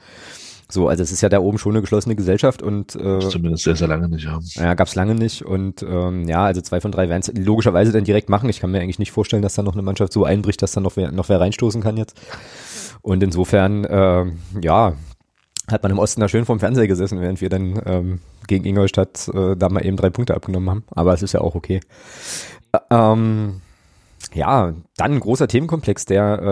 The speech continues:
Speaker 1: äh, die Leute natürlich bewegt hier, ähm, ist so die klassische Frage, wie sieht man, wie siehst du denn persönlich den Umstand, dass ihr irgendwie die Hälfte unserer Aufstiegshelden jetzt plötzlich bei euch im Ka-,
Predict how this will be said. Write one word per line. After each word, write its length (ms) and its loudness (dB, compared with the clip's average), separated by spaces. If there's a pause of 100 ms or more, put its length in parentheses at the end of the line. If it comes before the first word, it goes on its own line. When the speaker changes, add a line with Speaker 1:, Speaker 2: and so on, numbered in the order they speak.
Speaker 1:
äh, 60 -2
die 80 -4
Leute 240 0
natürlich 320 -6
bewegt 360 -4
hier, 320 0
ähm, 520 0
ist 640 -2
so 120 -6
die 120 -4
klassische 360 -2
Frage, 560 2
wie 420 -4
sieht 300 -6
man, 240 0
wie 100 0
siehst 240 -2
du 100 0
denn 220 2
persönlich 680 0 (580)
den 120 0
Umstand, 400 2
dass 120 4
ihr 60 2
irgendwie 240 0
die 120 4
Hälfte 260 2
unserer 220 0
Aufstiegshelden 500 -2
jetzt 140 -8
plötzlich 260 -8
bei 80 -6
euch 140 -4
im 120 -6
Ka-, 160 -6